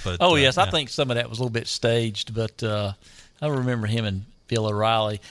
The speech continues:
Speaker 2: You know, Barney Frank, I think, was probably had as much to do with the, uh, two thousand eight financial crisis than anyone
Speaker 1: Yes.
Speaker 2: in Washington.
Speaker 1: Yeah.
Speaker 2: Because he was, well, he was head of the banking commission
Speaker 1: Yep.
Speaker 2: and, um,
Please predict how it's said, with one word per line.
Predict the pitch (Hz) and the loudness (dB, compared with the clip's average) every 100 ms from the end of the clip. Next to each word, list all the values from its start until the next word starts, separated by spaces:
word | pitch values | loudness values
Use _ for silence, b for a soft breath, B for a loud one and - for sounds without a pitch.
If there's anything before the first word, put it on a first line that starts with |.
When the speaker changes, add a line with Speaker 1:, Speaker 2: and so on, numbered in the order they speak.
| - | 0
Speaker 2:
You | |
know, | 135 | 0
Barney | 110 170 262 | 4 4 4
Frank, | 160 - 175 165 131 | 0 0 2 2 2
I | 113 | 0
think, | - 139 123 | 0 -4 -4
was | 110 - | -8 -8
probably | - - 190 180 131 131 127 120 113 b b b | -6 0 0 0 -2 0 0 0 -4 b b b
had | 143 123 | 0 0
as | 110 | 0
much | 117 147 - - | 0 0 0 -4
to | 131 | -2
do | 123 135 131 123 113 | 0 0 0 -2 -2
with | 113 107 98 - | 0 0 -2 -6
the, | 107 104 101 101 95 | -4 -2 -2 -4 -4
uh, | 95 92 92 - | -4 -2 -6 0
two | 170 | 0
thousand | 160 143 139 123 | 4 2 2 0
eight | 120 123 - | -2 -2 -6
financial | - 113 117 - 101 | -4 -2 -2 -4 -6
crisis | - 101 92 - 98 - | -2 -2 -2 -6 -8 -4
than | 104 98 | -2 -2
anyone | 127 135 127 123 117 | 0 0 2 2 2
Speaker 1:
Yes. | 101 | 2
Speaker 2:
in | 104 | 2
Washington. | 104 104 - 92 92 - - - | 2 0 -4 -8 -10 -12 -18 -12
Speaker 1:
Yeah. | 90 90 b b b - | -10 -10 b b b -6
Speaker 2:
Because | - 123 | 0 2
he | 160 160 | 4 4
was, | 131 - - | 2 -2 0
well, | 131 | 2
he | 127 | 2
was | 160 151 | 2 2
head | 139 | 2
of | 117 | 2
the | 110 | 0
banking | 117 123 - 123 | 2 2 -2 -4
commission | 131 131 127 - 123 120 | -2 0 0 -2 -4 -6
Speaker 1:
Yep. | 104 b b b b | -8 b b b b
Speaker 2:
and, | 113 110 104 101 | -2 0 0 0
um, | 101 98 98 95 | 0 0 0 -4